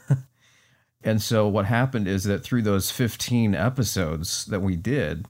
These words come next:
it started to uncover some,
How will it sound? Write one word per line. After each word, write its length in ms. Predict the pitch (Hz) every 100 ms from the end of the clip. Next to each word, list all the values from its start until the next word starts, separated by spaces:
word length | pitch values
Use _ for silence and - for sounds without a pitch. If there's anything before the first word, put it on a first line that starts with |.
| _ _ _ - - - -
it 220 | 110 -
started 500 | - 117 107 104 98
to 460 | - 101 95 95 98 - -
uncover 640 | 110 113 - 104 95 98 92
some, 540 | - 104 95 98